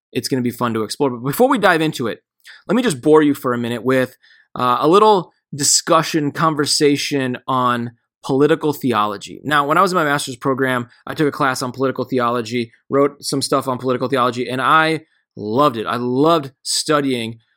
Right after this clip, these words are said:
how theology and politics influence one another. I think there is such a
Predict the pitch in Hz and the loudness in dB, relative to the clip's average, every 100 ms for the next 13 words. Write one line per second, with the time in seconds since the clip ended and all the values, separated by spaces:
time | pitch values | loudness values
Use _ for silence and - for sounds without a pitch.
0 | _ - 123 117 113 - 135 147 156 123 | _ -2 0 0 -4 0 2 4 2 2
1 | 139 135 113 107 - 160 147 143 131 - | -2 -2 -4 -10 -6 0 2 2 -2 -4
2 | 120 - - 151 147 147 139 127 - 120 | -4 -4 -4 -2 0 0 0 -2 -4 -4
3 | 120 113 107 131 143 135 123 113 143 | -2 -2 -2 -2 -4 -2 -2 -2 -6